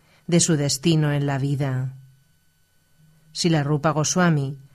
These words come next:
ha instruido en su Upadesamrita que uno debe seguir el servicio devocional con gran entusiasmo, paciencia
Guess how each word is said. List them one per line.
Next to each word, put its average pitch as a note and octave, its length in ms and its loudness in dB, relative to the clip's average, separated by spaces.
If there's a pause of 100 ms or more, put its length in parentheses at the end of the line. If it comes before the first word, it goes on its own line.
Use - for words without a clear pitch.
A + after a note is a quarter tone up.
(200)
ha F#3 120 2
instruido G#3 640 2
en D3 100 2
su C#3+ 220 2
Upadesamrita C#3+ 1080 -2 (540)
que F#3 160 2
uno A3 260 4
debe G#3+ 240 0
seguir G3+ 400 0
el F#3 120 2
servicio F3 600 0
devocional E3+ 840 -2 (200)
con C#3+ 220 0
gran D#3 220 2
entusiasmo, E3+ 920 0 (560)
paciencia A3 880 0